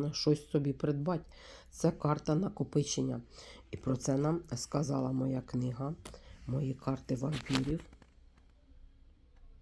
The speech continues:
І вам віщує ваша ядвіга. Я вас обіймаю. Я вас люблю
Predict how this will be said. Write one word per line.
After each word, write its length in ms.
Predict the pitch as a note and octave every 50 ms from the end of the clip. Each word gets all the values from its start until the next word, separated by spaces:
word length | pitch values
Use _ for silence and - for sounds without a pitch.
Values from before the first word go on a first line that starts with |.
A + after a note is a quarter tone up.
| - - - - - - - - - - - - - - - - -
І 100 | - A#2+
вам 300 | A2 B2+ B2+ B2 B2+ D3+ D#3 - - - - -
віщує 640 | G#2+ A2 A#2 - - - - - A#2+ B2+ B2+ C3+ C#3+ D#3 - - F3+
ваша 340 | D3+ A#2 C3 C3 C3 - -
ядвіга. 640 | C#3 C3+ C#3 C#3 C3 C3+ D#3+ G3 G3+ D#3 C#3 C3 C3 - - - - - -
Я 280 | - C3+ B2 C#3 C#3 C3
вас 280 | B2 C3 B2+ - -
обіймаю. 640 | C#3 C3+ B2+ C3+ C3 B2+ B2+ B2+ B2+ B2+ B2+ B2 B2+ - - - - - - - - - - - - - - - - -
Я 280 | - C3+ B2+ D3+ E3+ E3+
вас 340 | D#3 D#3 D3 C#3+ - - -
люблю 580 | A#2+ B2 C#3 B2+ A#2+ C3 C3 C#3 C#3 E3+ G3+